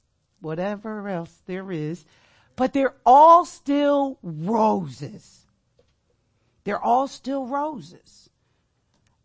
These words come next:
So it's the same thing with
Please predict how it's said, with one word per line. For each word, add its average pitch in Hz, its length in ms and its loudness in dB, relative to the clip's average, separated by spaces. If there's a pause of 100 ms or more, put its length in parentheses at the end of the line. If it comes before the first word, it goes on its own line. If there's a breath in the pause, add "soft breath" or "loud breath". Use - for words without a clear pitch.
(120)
So 320 240 0
it's 294 200 -4
the 302 140 -4
same 359 520 0
thing 339 640 0 (260 soft breath)
with 277 480 -4